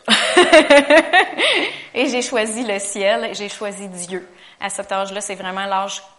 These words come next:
consciente que je me souviens, j'avais sept ans. Et, euh, ce que j'ai compris, c'est ça, c'est que le ciel est vrai, que le diable et l'enfer, c'est vrai.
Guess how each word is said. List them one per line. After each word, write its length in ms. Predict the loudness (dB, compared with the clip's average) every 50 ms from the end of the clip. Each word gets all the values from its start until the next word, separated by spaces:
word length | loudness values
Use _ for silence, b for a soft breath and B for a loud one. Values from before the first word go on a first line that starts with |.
| _ _ -8
consciente 540 | -6 -4 -4 -4 -6 -6 -6 -6 -6 -8 -10
que 120 | -10 -10
je 100 | -10 -10
me 100 | -12 -12
souviens, 360 | -12 -12 -12 -14 -14 -16 -14
j'avais 220 | -12 -12 -12 -12 -12
sept 360 | -12 -10 -10 -12 -12 -16 -18
ans. 100 | -20 -20 _ _ b b b b b b b b b b b b b b b b b b
Et, 360 | -12 -10 -10 -10 -10 -12 -14 _ -20 -20 _ -12
euh, 320 | -8 -8 -6 -6 -8 -8 -10 -14 -18 -20 -20 _ _ B B B B -20 B B B B B B B B B B B B B B B B _ _ _ _ _ _ _ _ _ _ _ -16 -14
ce 100 | -14 -6
que 140 | -4 -4 -4
j'ai 160 | -4 -6 -6
compris, 600 | -4 -2 -2 -2 -4 -8 -12 -10 -10 -10 -10 -12 -16 _ _ _ _ _ _ _ _ _ _ _ _ _ _
c'est 240 | _ -16 -14 -12 -12
ça, 160 | -10 -10 -12 -12
c'est 180 | -12 -14 -14 -10
que 100 | -10 -8
le 140 | -8 -8 -10
ciel 240 | -8 -10 -8 -8
est 80 | -10 -12
vrai, 340 | -12 -14 -12 -12 -12 -12 -14 _ _ _
que 100 | -16 -14
le 160 | -12 -12 -12
diable 320 | -10 -8 -8 -6 -6 -8
et 40 | -8
l'enfer, 360 | -10 -10 -12 -10 -10 -10 -10 -10
c'est 200 | -12 -16 -16 -18
vrai. 300 | -18 -16 -16 -18 -18